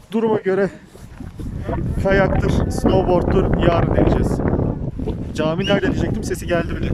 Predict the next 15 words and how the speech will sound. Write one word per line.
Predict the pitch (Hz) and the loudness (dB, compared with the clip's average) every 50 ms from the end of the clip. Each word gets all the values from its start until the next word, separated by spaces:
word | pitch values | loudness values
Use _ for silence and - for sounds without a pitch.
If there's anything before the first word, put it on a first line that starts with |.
| - - | -2 -2
Aşağıdan. | 143 147 - - - - - - - - - - - - - - - - - - - - - - - - - - - - - - - - - - - _ _ _ _ _ _ _ _ _ - - - - - - - - - - - - - - - - - - | 0 0 2 2 2 2 2 2 2 2 2 2 2 2 0 0 -2 0 0 0 0 2 0 0 0 0 -4 -4 -2 -2 0 0 -2 -2 -6 -10 -12 _ _ _ _ _ _ _ _ _ -18 -18 -16 -16 -18 -20 -20 -20 -20 -20 -18 -18 -16 -16 -16 -14 -8 -2
Soğuktan | 190 196 220 - - 247 254 262 226 | 2 2 2 2 2 0 0 2 4
donar | 226 226 226 254 262 - | 2 4 4 2 2 2
falan | 240 240 247 247 233 - | 2 0 0 0 0 0
bilemedim, | 240 240 262 247 240 220 233 220 | 0 0 2 2 0 0 -2 -4
şimdiden | - - 247 233 233 240 226 | -4 -4 -4 -2 0 0 0
çekeyim | - 247 233 - 240 233 254 254 233 | 0 -2 -4 0 0 2 2 4 4
dedim. | 240 214 226 226 - - - - - - - - - - - - | 4 4 4 0 -2 -4 -6 -6 -6 -6 -6 -6 -6 -6 -8 -6
Kızak | - 226 202 220 226 - | -2 -2 0 2 2 0
etkinlik | 247 247 - 247 247 262 254 - | 0 -4 -2 -2 -2 -2 0 0
alanı | 247 240 240 247 | 0 0 0 0
burasıymış. | 240 247 247 254 247 247 240 247 - - - - - - - - - - - - - - - - - - - - | -2 -2 0 0 0 0 -2 -4 -4 -4 -4 -4 -4 -4 -4 -4 -4 -4 -4 -4 -4 -4 -2 -4 -4 -2 -2 0
Caminin | 180 190 185 - - - - | 0 0 0 0 0 0 -2
hemen | - - - - 196 214 214 - - - - - | 0 0 0 0 0 -4 -4 -4 -6 -6 -4 -4
yanında | 180 185 - - - 196 190 | -4 -4 -4 -2 -2 -2 -2